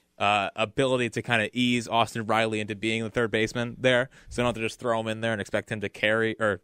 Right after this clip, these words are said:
help out a, a team that's competing for a World Series next year for the Braves. But,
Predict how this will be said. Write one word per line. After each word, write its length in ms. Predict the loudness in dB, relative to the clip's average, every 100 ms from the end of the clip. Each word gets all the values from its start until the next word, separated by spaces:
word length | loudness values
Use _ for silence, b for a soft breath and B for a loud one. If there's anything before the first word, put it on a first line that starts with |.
| -6
help 260 | 0 2
out 240 | 4 4 4
a, 180 | 0 -4 b b b
a 100 | -6
team 220 | -4 -4
that's 160 | -6
competing 500 | -8 -14 -4 -2 0
for 160 | -2 -4
a 40 | 0
World 260 | 0 0
Series 320 | 0 -2 -2
next 200 | -2 -4
year 100 | -4
for 80 | -4
the 60 | 0
Braves. 280 | 2 2 4
But, 240 | 4 4